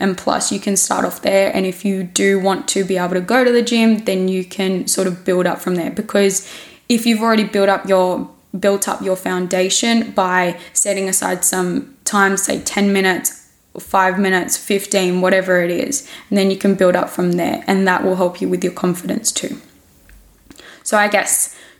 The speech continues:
to wrap up and summarize, my five tips are habit stacking, so setting sy-, systems up,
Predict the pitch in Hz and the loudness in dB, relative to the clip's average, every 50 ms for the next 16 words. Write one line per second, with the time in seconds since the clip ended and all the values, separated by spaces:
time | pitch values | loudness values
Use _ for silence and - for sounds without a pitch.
0 | _ - - 320 330 330 294 262 240 226 - 208 190 190 - 196 202 190 - 190 | _ -4 0 0 2 4 2 2 0 0 -2 -4 -4 -2 -2 -2 -2 -2 -2 -4
1 | 190 190 185 185 185 185 185 180 - - 202 202 208 - - - 202 220 220 - | -4 -4 -4 -4 -4 -4 -6 -6 -4 -4 -4 -4 -4 -4 -2 0 0 0 -2 -4
2 | - - - - - - - 196 185 185 180 - - - - - - 220 214 220 | -8 -8 -6 -4 -4 -2 -2 -2 -4 -4 -6 -8 -12 -14 -12 -4 -4 -2 0 0
3 | - - - - - 202 196 - - 277 285 285 277 - - 190 190 - - - | -2 -2 -2 -2 -2 -2 -4 -2 2 2 2 2 2 0 -2 -2 -2 -2 -2 0
4 | 202 196 196 202 202 202 - 208 196 190 - - - - - 202 196 - - - | 0 0 0 -2 -2 -2 -2 -4 -4 -6 -4 -4 -2 -2 -2 0 0 0 0 0
5 | 202 190 190 185 175 - - - 185 226 311 311 - - | -2 -4 -2 -4 -6 -6 -4 0 0 0 0 0 -4 -16